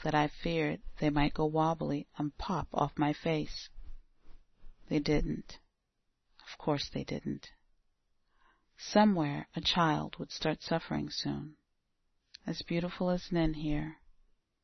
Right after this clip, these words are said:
no matter what the adults surrounding him had done. Just like Nin was too precious and beautiful for me,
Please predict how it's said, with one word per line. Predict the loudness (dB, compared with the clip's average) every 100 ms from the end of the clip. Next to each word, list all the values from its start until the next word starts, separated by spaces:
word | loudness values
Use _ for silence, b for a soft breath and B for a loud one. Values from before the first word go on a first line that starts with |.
| _ -14 -4
no | 2
matter | 4 4 4
what | 2 2 2
the | 2
adults | 4 2 0
surrounding | -2 2 6 6 4 0
him | 0 0
had | -2 0
done. | 0 0 -6 -12 -12 -12 _ _ _ _ _ -10
Just | -6 -2 2
like | 2 2
Nin | 2 2 2
was | 0 -2
too | -2
precious | 0 2 2 2 0
and | 0
beautiful | 0 2 4 4
for | 4 0
me, | 0 2 0 -2